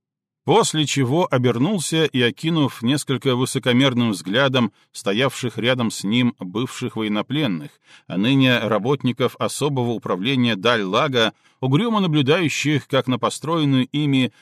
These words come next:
бетонную В П П приземляется огромная машина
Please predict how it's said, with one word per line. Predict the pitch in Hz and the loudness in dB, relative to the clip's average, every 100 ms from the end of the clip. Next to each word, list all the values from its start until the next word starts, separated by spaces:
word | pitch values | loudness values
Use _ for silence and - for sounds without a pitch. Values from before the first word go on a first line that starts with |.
| _ | _
бетонную | 101 107 170 151 131 120 | -6 -4 -2 0 2 0
В | 104 131 | 0 -2
П | 117 95 | -2 -4
П | 131 147 135 - _ - | 0 0 0 -4 _ -2
приземляется | 123 123 190 208 165 - 151 | 0 0 0 -2 -2 -2 -2
огромная | 127 113 180 156 143 | -2 -2 -2 0 2
машина | 135 131 - 131 101 80 | 2 0 -2 -2 -2 -6